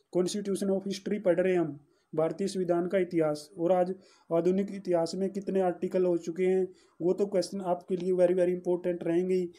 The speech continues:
हम आने वाले समय में वो क्वेश्चन भी आपको करवाएंगे। किस अधिनियम ने भारतवासियों को अपने देश के प्रशासन में कुछ हिस्सा लेना संभव बनाया था, कौन सा एक्ट था वो?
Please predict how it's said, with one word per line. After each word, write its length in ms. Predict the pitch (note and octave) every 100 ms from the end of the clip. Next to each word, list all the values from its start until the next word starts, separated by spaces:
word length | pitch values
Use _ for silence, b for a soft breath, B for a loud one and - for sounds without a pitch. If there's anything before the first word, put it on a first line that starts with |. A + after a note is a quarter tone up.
| B B
हम 140 | F3+ F3+
आने 180 | F#3
वाले 220 | F#3 F3+ F3
समय 240 | F3 F3+
में 140 | F3+
वो 180 | F3+ F3
क्वेश्चन 360 | F3+ F3+ F#3 F3
भी 80 | F3
आपको 280 | E3 -
करवाएंगे। 600 | E3 E3 E3 E3 E3 D#3+ E3 b b b b b -
किस 200 | G3 -
अधिनियम 340 | F3+ F#3 F#3
ने 100 | F#3+
भारतवासियों 640 | F#3+ F#3 F3 F3 E3+ F#3+
को 80 | F3+
अपने 180 | F3+ F3+
देश 220 | F3 F3
के 80 | F#3+
प्रशासन 400 | F3+ E3+ E3 F#3
में 120 | F3+
कुछ 260 | F3+ F3+ F#3+
हिस्सा 420 | F3 F3+ G3 - b b b
लेना 200 | F3+ F#3
संभव 280 | - F3+ F#3
बनाया 300 | F3 F3 E3+
था, 120 | F#3+
कौन 220 | F#3 F3+
सा 180 | F3 F3+
एक्ट 160 | F3 -
था 120 | E3
वो? 340 | F3+ A3+ A3+